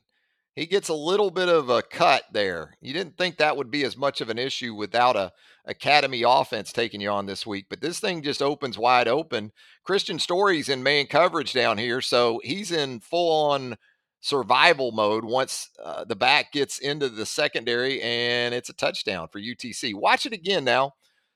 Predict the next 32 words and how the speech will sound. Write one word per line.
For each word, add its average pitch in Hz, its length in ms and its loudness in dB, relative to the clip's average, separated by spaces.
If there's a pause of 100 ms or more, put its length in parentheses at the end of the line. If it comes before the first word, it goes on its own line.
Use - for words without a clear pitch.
(160)
This 196 200 -2
is 294 120 -8
Tim 208 240 0
Smith 175 500 0
at 135 140 -8
the - 60 -12
snap. 127 400 -2 (140)
See 208 200 -6
where 226 160 2
he 247 220 0
is? 254 520 -6 (500)
Watch 165 460 2
Trez 175 320 2
Marshall, 143 640 0 (340)
and 113 120 -6
then 123 120 -2
watch 156 360 2
this 143 160 -4
center. 156 300 -2
Does 139 220 0
a 143 40 -2
nice 135 280 0
job. 135 460 2 (1600)
But 127 160 2
Smith 254 520 0
will 147 280 -2
reset 143 760 -2
back 143 360 4
to 147 100 0
the 123 100 0
left. 131 600 0 (720)
Watch. 120 520 2